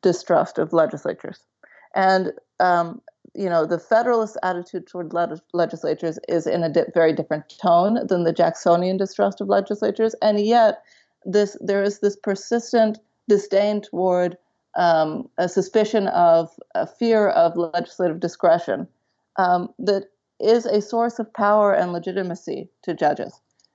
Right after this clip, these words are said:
I, uh, this idea that judges are the guardians of the people, and that, you know, the move to elections under Jackson, um, only frees them from legislative influence and confirms them as the,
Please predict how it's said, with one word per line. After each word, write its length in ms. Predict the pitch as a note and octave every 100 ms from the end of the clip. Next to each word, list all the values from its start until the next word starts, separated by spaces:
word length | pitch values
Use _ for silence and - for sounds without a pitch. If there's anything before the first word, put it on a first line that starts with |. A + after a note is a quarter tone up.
| -
I, 60 | G#3
uh, 320 | - E3 D3 F3
this 240 | G3 G3
idea 440 | G#3 G3 G3 A#3 G#3+
that 180 | G3
judges 520 | - G3 A3 A3+ G#3+ A3 -
are 320 | F3+ F3+ F3
the 140 | E3+
guardians 760 | D#3 F3 G3+ G3 F#3 E3 D#3+ -
of 140 | D3
the 80 | -
people, 560 | - D#3 - D2 - _ _ _ _ _ -
and 400 | F#3 F3 E3+ E3+ -
that, 280 | - E3 - -
you 100 | F#3+
know, 140 | E3+
the 100 | E3
move 320 | E3+ F#3+ G3 -
to 340 | G3+ E3 - -
elections 720 | E3+ F#3+ G#3+ - D3+ - - _ _ -
under 200 | F3 D#3+
Jackson, 560 | D#3+ E3 D#3+ - E3+ E3 _ _ _ -
um, 280 | F3 E3 E3 -
only 240 | F#3 F3
frees 460 | E3 - A#3 A3+ F#3+
them 200 | F3+ E3+
from 380 | - E3 D#3+ D#3+
legislative 540 | E3 E3 E3+ E3+ E3
influence 580 | - F3 E3+ D#3+ D3+ D#3+
and 200 | - E3+
confirms 560 | E3+ E3+ G#3 G#3+ G#3+ G3
them 180 | D#3
as 160 | D3 -
the, 260 | D#3 D#3+